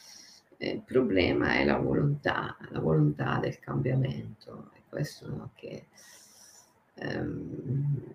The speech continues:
è difficile da ottenere. Comunque, avendo ottenuto un benedetto corpo umano, già hai ottenuto molto,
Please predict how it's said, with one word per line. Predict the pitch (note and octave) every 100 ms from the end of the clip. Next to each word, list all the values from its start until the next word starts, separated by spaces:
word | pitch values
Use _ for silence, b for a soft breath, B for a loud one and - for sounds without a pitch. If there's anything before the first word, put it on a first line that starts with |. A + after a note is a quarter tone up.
| -
è | -
difficile | C#3+ D3+ - - - - - C#2+
da | - -
ottenere. | - - - C#2 - - - D3 C#3 _ _ _ _ _ B E3 D#3 D3+ _ _
Comunque, | E3+ F3+ F3 D3 D3+
avendo | C#3 D#3+ E3 D3+
ottenuto | D#3 D#3+ D#3+ D#3
un | D3+
benedetto | D3+ D3+ D3+ D3+ D3+
corpo | - C#3+ D3 D#3+
umano, | C#3 C3 C3
già | D3 C#3+ B2+ -
hai | C#3+ C#3
ottenuto | C#3+ - C#3+ C3 B2+
molto, | C3+ C3+ D3+ D#3 - C#3+